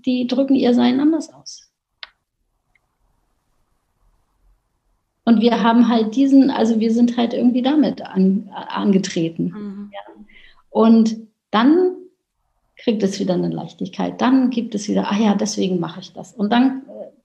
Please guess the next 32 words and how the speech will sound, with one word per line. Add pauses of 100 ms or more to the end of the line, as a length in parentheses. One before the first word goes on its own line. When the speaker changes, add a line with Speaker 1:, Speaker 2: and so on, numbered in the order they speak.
(160)
Speaker 1:
kann
ich
ja
trotzdem
eine
Runde
tanzen. (440)
Oder
was
auch
immer.
Oder
spazieren
gehen.
Speaker 2:
Mhm.
Speaker 1:
Oder, (100)
ne? (200)
Und
ich
bin
ja
gerade
hier, (200)
äh, (280)
Anfang
des
Jahres
und
immer
noch
dieses
Jahr